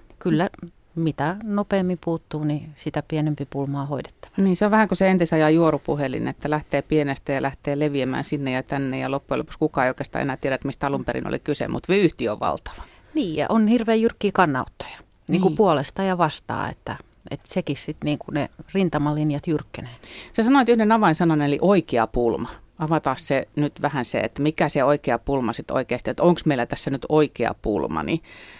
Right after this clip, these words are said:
Speaker 2: minkälaisia hälytyskelloja pitäisi soida? Sä sanoit äskettäin sen
Speaker 1: Mm.
Speaker 2: työn tekemisen, mutta, mutta kun sekin on aika henkilökohtainen kokemus, että pitääkö se sit oikeasti näkyä tuloksessa ennen kuin se on oikea pulma?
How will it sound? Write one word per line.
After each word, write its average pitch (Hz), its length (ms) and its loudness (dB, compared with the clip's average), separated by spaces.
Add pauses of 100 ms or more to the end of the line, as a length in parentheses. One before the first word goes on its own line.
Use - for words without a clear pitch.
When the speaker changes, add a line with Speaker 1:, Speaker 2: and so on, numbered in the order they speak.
(180)
Speaker 2:
minkälaisia 175 600 4
hälytyskelloja 143 800 0
pitäisi - 320 -6
soida? - 360 -2 (1080)
Sä 160 120 -4
sanoit 175 260 4
äskettäin 165 340 -2
sen 156 100 0
Speaker 1:
Mm. 185 40 -4
Speaker 2:
työn 165 200 2
tekemisen, 127 640 -2
mutta, - 280 -6 (520)
mutta 151 240 -4
kun 139 240 -4 (420)
sekin 165 360 2
on 143 240 0
aika 160 200 2
henkilökohtainen 143 880 2
kokemus, 135 440 -2
että - 180 -6
pitääkö 165 300 2
se 175 60 -2
sit - 120 -2
oikeasti 170 380 2
näkyä 139 280 -2
tuloksessa - 640 -2
ennen - 220 -6
kuin 123 100 -12
se 113 120 -6
on 120 140 -2
oikea - 380 -6
pulma? - 420 -10